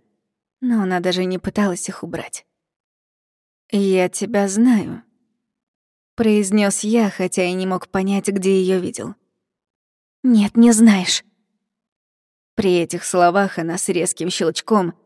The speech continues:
сжала челюсти, и в ярко-голубых глазах вспыхнул вызов. Она нервно переступала с ноги на ногу, одергивая рукава. Все мышцы ее тела напряглись так,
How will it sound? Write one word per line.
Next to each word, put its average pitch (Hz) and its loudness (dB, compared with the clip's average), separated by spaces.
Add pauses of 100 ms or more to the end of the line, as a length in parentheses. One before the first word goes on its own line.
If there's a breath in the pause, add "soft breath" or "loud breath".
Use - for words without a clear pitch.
(380)
сжала 214 4
челюсти, 190 2
и 185 -2
в 180 -6
ярко-голубых 190 0
глазах 196 0
вспыхнул 208 0
вызов. - -2 (1200)
Она 180 -2
нервно 180 -2
переступала 180 -4
с - -6
ноги 175 -2
на 202 0
ногу, 165 -6 (460)
одергивая 180 0
рукава. 175 -6 (1200)
Все - -2
мышцы 220 0
ее 175 0
тела 202 0
напряглись 190 0
так, - -2